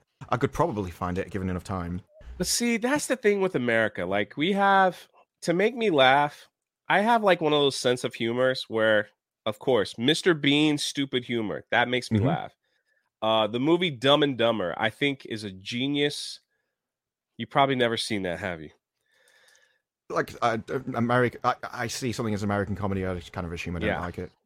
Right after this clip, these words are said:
Speaker 2: It's
Speaker 1: 'Cause I see
Speaker 2: far-,
Speaker 1: clips
Speaker 2: it's
Speaker 1: and I'm like,
Speaker 2: Yeah, see, it's like fart humor. <laughs>
Speaker 1: Yeah. It's not for
Speaker 2: And
Speaker 1: me.
Speaker 2: I'm laughing already, man. I, like, I'm laughing already. So, it's like, it's like, it's, uh,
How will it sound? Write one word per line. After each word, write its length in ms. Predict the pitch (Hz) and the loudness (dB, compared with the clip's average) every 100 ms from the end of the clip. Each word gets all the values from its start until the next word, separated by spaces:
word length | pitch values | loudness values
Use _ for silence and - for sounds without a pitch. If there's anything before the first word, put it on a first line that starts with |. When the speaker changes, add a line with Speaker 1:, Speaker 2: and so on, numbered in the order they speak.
| _ - | _ -4
Speaker 2:
It's 140 | 139 | 0
Speaker 1:
'Cause 80 | 143 | 2
I 60 | |
see 100 | 139 | 6
Speaker 2:
far-, 140 | 151 - | 8 8
Speaker 1:
clips 220 | 147 156 | 6 4
Speaker 2:
it's 80 | 147 | 2
Speaker 1:
and 100 | 127 | 4
I'm 60 | |
like, 240 | 127 127 - - _ _ _ _ _ | 4 4 0 -14 _ _ _ _ _
Speaker 2:
Yeah, 220 | 113 104 | 0 0
see, 160 | 87 156 | 0 -4
it's 120 | 151 | -2
like 120 | 196 | -2
fart 380 | - - 170 165 | -2 2 4 4
humor. 440 | - 117 95 67 - _ - | -2 -8 -6 -8 -12 _ 2
<laughs> 80 | - 427 453 698 480 466 427 392 339 311 | 2 2 2 0 0 -4 2 2 6 6
Speaker 1:
Yeah. 440 | 127 120 117 160 - 156 - _ - - _ - - | 6 6 4 4 4 2 2 _ 2 2 _ 2 2
It's 120 | - | -2
not 220 | 131 117 117 | -2 -2 4
for 60 | |
Speaker 2:
And 60 | 185 | 8
Speaker 1:
me. 60 | 220 | 10
Speaker 2:
I'm 120 | 208 | 10
laughing 400 | 214 262 - 269 | 12 12 10 8
already, 560 | 254 220 208 220 127 104 | 8 8 8 6 4 0
man. 300 | 107 156 170 | 2 2 2
I, 60 | |
like, 200 | 170 165 | 0 0
I'm 160 | 175 175 | -2 -2
laughing 360 | 185 214 233 | -2 -2 -2
already. 460 | 196 156 156 117 - _ _ _ _ _ _ - | -2 -2 -2 -4 -8 _ _ _ _ _ _ -12
So, 600 | - 123 123 120 113 - | 0 2 4 4 0 -4
it's 240 | 139 139 - | -6 -4 0
like, 280 | 160 151 156 | 0 0 -4
it's 160 | - | -2
like, 240 | 175 165 - _ | -2 -2 -6 _
it's, 340 | - 156 - - | -8 -8 -8 -4
uh, 380 | 156 151 147 | 0 2 0